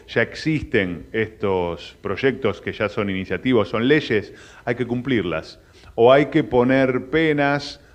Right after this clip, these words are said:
para aquellos que no la cumplan, ¿eh?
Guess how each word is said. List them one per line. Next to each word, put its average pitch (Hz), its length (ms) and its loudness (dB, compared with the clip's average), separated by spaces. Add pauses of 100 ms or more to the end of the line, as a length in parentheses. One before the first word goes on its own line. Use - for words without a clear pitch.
para 107 200 2
aquellos 123 420 0
que 107 120 -4
no 120 100 0
la 113 160 0
cumplan, 101 680 -4 (580)
¿eh? 127 200 -12